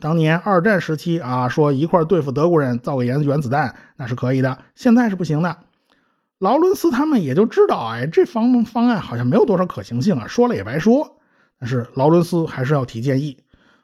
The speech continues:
管理高级预言局，他必须是科学家出身呐、啊，只有科学家才是最适合的人呐。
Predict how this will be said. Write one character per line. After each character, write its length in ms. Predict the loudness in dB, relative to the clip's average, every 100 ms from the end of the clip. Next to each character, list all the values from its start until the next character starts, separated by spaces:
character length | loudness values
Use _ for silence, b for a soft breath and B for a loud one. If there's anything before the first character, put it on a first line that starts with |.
| _
管 340 | 0 2 2
理 220 | 0 -2 -6
高 420 | -2 0 2 0
级 320 | 0 -4 -4
预 400 | -2 -2 0 0
言 380 | 2 2 0 -2
局， 420 | -2 2 2 0 -10
他 160 | -12
必 240 | -6 -2 0
须 180 | 2
是 160 | 2 0
科 320 | -6 0 0
学 140 | 0 -4
家 100 | -8
出 240 | -4 -2
身 160 | 0 -2
呐、 140 | -6 _ _ -10
啊， 240 | -6 -4 -2
只 120 | 2
有 140 | 2 2
科 160 | 0 2 2
学 120 | 0
家 200 | -4 -6
才 140 | -2 0
是 120 | 0
最 240 | 0 -2
适 240 | -2 -2 -4
合 220 | -2 0
的 80 | 0
人 160 | 0
呐。 180 | -6